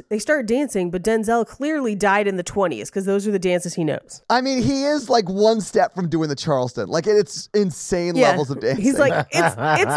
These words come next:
Speaker 1: the Popeye."
Speaker 2: <laughs> Yeah.
Speaker 1: Doing the Popeye.
Speaker 2: Which I don't know when that's from. I guess we could probably look that up, but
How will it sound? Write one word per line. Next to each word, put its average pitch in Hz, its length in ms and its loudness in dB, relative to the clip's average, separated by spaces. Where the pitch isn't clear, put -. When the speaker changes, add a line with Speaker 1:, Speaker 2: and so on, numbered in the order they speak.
Speaker 1:
the 294 80 2
Popeye." 180 720 4
Speaker 2:
<laughs> - 160 -10
Yeah. 180 320 4
Speaker 1:
Doing 311 300 2
the 190 80 0
Popeye. 262 560 0
Speaker 2:
Which 254 240 0
I 269 100 4
don't 302 120 0
know 285 140 6
when 233 100 4
that's 202 220 2
from. 185 260 2
I 180 80 4
guess 220 160 2
we 240 60 0
could 196 100 2
probably 170 340 2
look 147 240 0
that 120 240 2
up, 131 320 2
but 147 320 2